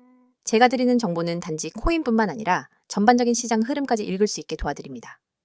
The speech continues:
단순히 따라만 하지 않고 스스로 판단할 수 있는 눈까지 키워드리는 거예요. 저는 이 시장에서 수년간 살아남았고 수익도 내봤고 손실도 겪었습니다. 그래서 감히 말씀드릴 수 있어요.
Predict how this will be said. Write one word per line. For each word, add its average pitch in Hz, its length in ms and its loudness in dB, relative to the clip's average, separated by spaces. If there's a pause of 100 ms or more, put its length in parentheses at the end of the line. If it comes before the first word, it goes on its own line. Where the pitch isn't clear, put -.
(760)
단순히 185 560 -4
따라만 269 340 2
하지 233 160 -2
않고 202 360 0 (140)
스스로 285 340 -4
판단할 302 340 -2
수 269 140 -6
있는 202 240 0
눈까지 220 400 2
키워드리는 220 540 -4
거예요. 135 360 -10 (840)
저는 208 260 2
이 202 80 -6
시장에서 214 480 0
수년간 254 340 2
살아남았고 208 640 -4
수익도 247 380 -8
내봤고 175 560 -6
손실도 302 460 -4
겪었습니다. - 600 -12 (580)
그래서 185 380 -2 (300)
감히 202 180 -2
말씀드릴 180 420 -2
수 - 140 -6
있어요. 143 400 -10